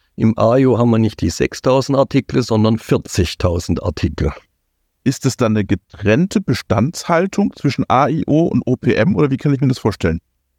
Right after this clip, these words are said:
Speaker 1: Ja.
Speaker 2: Oder zwischen Filiale und online?
Speaker 1: Bleiben wir mal zwischen O P M und aio. Das ist eine getrennte Bestandeshaltung. Also ein Artikel ist entweder im System A oder im System B.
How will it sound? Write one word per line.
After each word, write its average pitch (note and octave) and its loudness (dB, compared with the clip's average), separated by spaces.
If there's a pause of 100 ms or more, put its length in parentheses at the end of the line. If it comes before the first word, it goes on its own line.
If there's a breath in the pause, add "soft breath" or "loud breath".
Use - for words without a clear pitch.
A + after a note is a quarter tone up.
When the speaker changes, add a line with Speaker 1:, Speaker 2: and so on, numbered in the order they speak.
(160)
Speaker 1:
Ja. C3+ -6
Speaker 2:
Oder G3 2
zwischen C#3 0
Filiale B2 2
und - 0
online? D3 0 (600)
Speaker 1:
Bleiben B2+ 2
wir B2+ 4
mal A#2+ 0
zwischen B2 2
O C#3 -2
P - -2
M A2+ 2
und G2 2
aio. G#2 2 (300)
Das A#2+ 0
ist - -4
eine G2+ 2
getrennte G2+ 0
Bestandeshaltung. C#3 0
Also A#2 0
ein A#2 -2
Artikel B2 0
ist - -6
entweder A#2 2
im G#2 -2
System G2+ -2
A C3 2
oder A#2 0
im G#2+ -2
System G#2 -2
B. F2+ 2